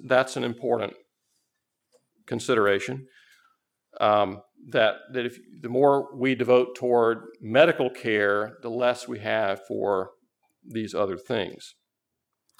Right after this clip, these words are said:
There's a now infamous experiment done a few years ago in Oregon, where Oregon expanded their Medicaid service, um, but they didn't have enough money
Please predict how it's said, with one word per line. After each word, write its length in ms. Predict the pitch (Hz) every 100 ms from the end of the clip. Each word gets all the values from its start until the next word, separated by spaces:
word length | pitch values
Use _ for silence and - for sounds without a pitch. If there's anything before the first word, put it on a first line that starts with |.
| _ 131 - -
There's 260 | 147 151 139
a 240 | 120 107 - - - _ _ _ _
now 340 | 123 135 127 127
infamous 500 | 135 135 120 110 -
experiment 680 | - - 151 151 147 123 - - _ _ _ _ _ _ -
done 180 | 135
a 40 | 131
few 200 | 139 135
years 320 | 123 127 127
ago 260 | 123 120 107
in 100 | 107
Oregon, 580 | 135 139 160 135 107
where 180 | 110 110
Oregon 380 | 127 147 139 123
expanded 580 | 113 - - 139 139 127
their 140 | 120
Medicaid 460 | 120 143 143 127 113 - _
service, 580 | - - 160 139 113 - - _ _ _ 117
um, 460 | 120 113 107 110 _
but 140 | 135 131
they 80 | 135
didn't 220 | 165 147
have 160 | 151
enough 240 | 135 123 -
money 520 | 131 143 131 120 123